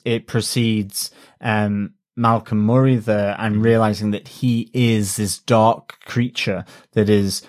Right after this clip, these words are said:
Speaker 1: uh, about to possess her, that,
Speaker 2: Yeah.
Speaker 1: that it's a, a, a sexual
Speaker 2: Yeah.
Speaker 1: element, um, and so that there is,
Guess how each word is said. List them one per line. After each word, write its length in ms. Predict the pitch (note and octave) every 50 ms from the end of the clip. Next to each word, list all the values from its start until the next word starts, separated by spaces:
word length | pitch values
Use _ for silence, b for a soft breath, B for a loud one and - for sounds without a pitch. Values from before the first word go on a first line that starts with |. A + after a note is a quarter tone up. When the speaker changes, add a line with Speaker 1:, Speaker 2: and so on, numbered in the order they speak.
| B B B B
Speaker 1:
uh, 140 | A2 G#2 G2+
about 320 | - G#2 F#2+ A2+ G#2+ G#2+ -
to 100 | - -
possess 460 | A2 G2+ F2+ G#2 A2+ A#2+ B2+ - -
her, 160 | A#2 G2+ G2
that, 180 | F#2 G2+ G#2+ -
Speaker 2:
Yeah. 80 | E2 -
Speaker 1:
that 120 | A#2+ A2+ G#2
it's 380 | G#2+ G#2 - - - - - -
a, 200 | - A#2 - -
a, 120 | B2 A2+ A2 A2 - A2+
a 60 | G2+ F#2
sexual 920 | - - - - - A2+ A2 - - - - - A#2 A2 G#2 G2 G2 - B B B
Speaker 2:
Yeah. 80 | C3 B2+ B2
Speaker 1:
element, 600 | A2+ G#2 G#2 G2+ G2 F#2+ F#2 F2+ - - - -
um, 420 | - A2 G#2 G2+ G2 G2 F#2+ F#2+ F#2+
and 340 | C#2+ G#2+ G#2+ G#2+ G#2 G#2 -
so 240 | - A2+ G#2+ G#2
that 200 | G2 G2+ G#2+ F#2
there 160 | F2+ A2 G#2 G2+
is, 200 | G2 F#2 -